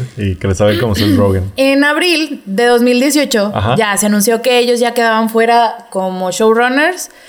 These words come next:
Speaker 2: Iban a dirigir el, el primer capítulo, tampoco pudieron dirigirlo porque se tardó un poquito más en desarrollar la serie. Pero <clears throat> quedaron como productores ejecutivos y, eh, Dan Trachtenberg,
Speaker 1: Dan,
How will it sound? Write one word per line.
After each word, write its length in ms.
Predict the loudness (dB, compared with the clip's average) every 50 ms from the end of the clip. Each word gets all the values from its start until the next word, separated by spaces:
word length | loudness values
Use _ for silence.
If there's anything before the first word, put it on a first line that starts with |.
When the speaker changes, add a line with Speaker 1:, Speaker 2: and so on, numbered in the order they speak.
| -20 -20 -20 _
Speaker 2:
Iban 300 | -6 -4 -2 -2 0 0
a 80 | 0 0
dirigir 460 | 0 0 -2 -2 -2 -2 -2 0 0
el, 240 | 0 0 -2 -4 -4
el 160 | -2 -2 -2 0
primer 300 | -2 -2 -2 -2 -2 -2
capítulo, 580 | -4 -2 -4 -4 -2 0 0 0 0 -2 -2
tampoco 400 | -2 -2 -2 -2 -2 -2 -4 -4
pudieron 380 | -2 -2 -2 0 0 0 -2 -2
dirigirlo 500 | -2 -4 -4 -4 -4 -2 -2 0 -2 -2
porque 160 | -4 -4 -4
se 80 | -6 -4
tardó 220 | -4 -2 -2 0
un 80 | 0 -2
poquito 320 | -2 -4 -6 -4 -2 -2
más 160 | -2 -2 -2
en 100 | -2 -4
desarrollar 480 | -4 -4 -4 -2 -2 0 0 -2 -2 -2
la 100 | -4 -2
serie. 420 | -2 -2 -2 0 -2 -4 -4 -8 -20 -20 -20 -20 -20 -20 -20 _ -20 -20 _ _ _ _ _ -4
Pero 600 | -2 -2 0 0 0 0 0 0 -2 -2 -6 -10 -16 _
<clears throat> 380 | -2 0 2 2 2 0 0 0
quedaron 240 | 0 0 0 0 0
como 180 | 0 0 0
productores 460 | 0 0 0 0 0 0 -2 0 0
ejecutivos 760 | -2 -2 -2 -2 -4 -4 -2 -2 0 2 2 2 2 0 -2 -4
y, 240 | -4 -2 -2 0 0
eh, 400 | 0 0 0 -2 -4 -6 -10 -14 -10
Dan 580 | -6 -2 0 0 2 2 0 0 -2 -2 -4 -8 -16 -20 _ -20 _ _ _ _ _ _ _ _ -20 -20 _ _ _ -8
Trachtenberg, 1200 | -4 -2 0 0 -2 -2 -4 -6 -4 -2 -2 0 0 2 2 0 2 0 0 0 0 0 -2
Speaker 1:
Dan, 40 | -2